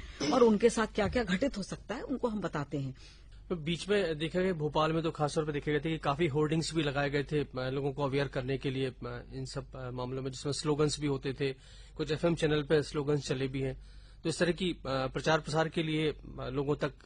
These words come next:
Speaker 2: सरकार की जो भी योजना है या खासतौर पर पुलिस के जो प्रयास है महिलाओं की सुरक्षा को लेके, इनको पहुंचाने के लिए, तो इनमें और क्या, अ,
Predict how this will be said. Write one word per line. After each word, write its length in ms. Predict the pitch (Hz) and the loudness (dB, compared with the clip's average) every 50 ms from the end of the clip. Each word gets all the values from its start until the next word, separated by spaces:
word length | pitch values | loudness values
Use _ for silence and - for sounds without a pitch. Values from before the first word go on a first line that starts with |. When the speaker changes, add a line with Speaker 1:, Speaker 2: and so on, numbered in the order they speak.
| - - - - - - - - - - - | -20 -20 -20 -20 -18 -18 -18 -18 -18 -16 -10
Speaker 2:
सरकार 360 | - 139 131 - 131 131 131 | -10 -8 -4 -2 -2 -2 -2
की 140 | - 151 131 | -4 -4 -4
जो 100 | 135 131 | -4 -4
भी 120 | 131 135 | -2 -2
योजना 320 | 135 131 123 123 123 131 | -2 -2 -2 -2 -2 -2
है 160 | 131 135 139 139 | 0 0 0 0
या 160 | 139 135 127 | 0 -2 -2
खासतौर 480 | - - - - - 135 - 151 147 | -4 -6 -10 -6 -6 -4 -2 -2 -4
पर 60 | 135 - | -2 -2
पुलिस 240 | - 147 156 147 - | -2 -2 -2 -2 -2
के 120 | - 160 | -2 -2
जो 220 | 143 151 143 135 - - - - - - - - - - - | 0 0 -2 -2 -4 -10 -14 -16 -16 -18 -20 -20 -20 -12 -4
प्रयास 340 | - 151 156 156 160 151 - | 0 2 4 6 6 4 4
है 80 | 180 165 | 4 4
महिलाओं 300 | 156 147 147 147 147 151 | 4 4 4 4 2 2
की 80 | 156 | 2
सुरक्षा 380 | 135 131 143 139 - - - 156 | 0 0 -2 -2 -2 0 -2 -2
को 120 | 135 156 | 0 0
लेके, 240 | 135 127 127 - 139 | -4 -4 -4 -4 -6
इनको 300 | 131 139 143 143 - 151 | -6 -6 -6 -6 -6 -6
पहुंचाने 400 | 139 - 135 131 - 139 135 139 | -4 -4 -6 -4 -4 -4 -4 -4
के 140 | 131 - 139 | -6 -6 -8
लिए, 80 | 143 139 | -8 -6
तो 120 | 143 147 | -6 -4
इनमें 180 | 147 147 151 151 | -4 -4 -4 -2
और 220 | 156 151 160 151 | 0 0 0 0
क्या, 200 | - - 151 147 | 0 0 -2 -2
अ, 100 | 143 - | -2 -4